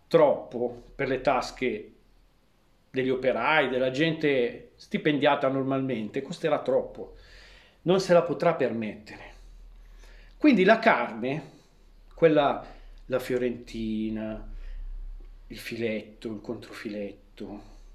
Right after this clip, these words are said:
lo scamone, quella carne lì se la potranno permettere solo loro. E quindi per invece garantire le proteine animali anche a noi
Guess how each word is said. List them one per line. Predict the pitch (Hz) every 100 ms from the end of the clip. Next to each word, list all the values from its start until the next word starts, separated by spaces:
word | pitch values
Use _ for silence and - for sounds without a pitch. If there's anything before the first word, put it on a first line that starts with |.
| - - - - - -
lo | 117
scamone, | - - 117 110 107 104 107 110 113 110 - - - - - - - - - - _ - 147
quella | 131
carne | 127 131 139
lì | 107 90 82 - - - - -
se | - -
la | 170
potranno | 170 160 180 190
permettere | - 120 147 - -
solo | - 131
loro. | 110 135 107 - - - _ _ - - - - - - - - - - - _ _ _ _ _ _ - - -
E | 220
quindi | 214 311 170 135 139 - -
per | 233 339 254
invece | 190 165 208 240 170 139 123
garantire | 120 160 165 247 294 254 165 - - -
le | 139 147
proteine | 160 160 175 302
animali | 247 165 165 247 226
anche | 175 208
a | 180
noi | 160 131 107 113 165 -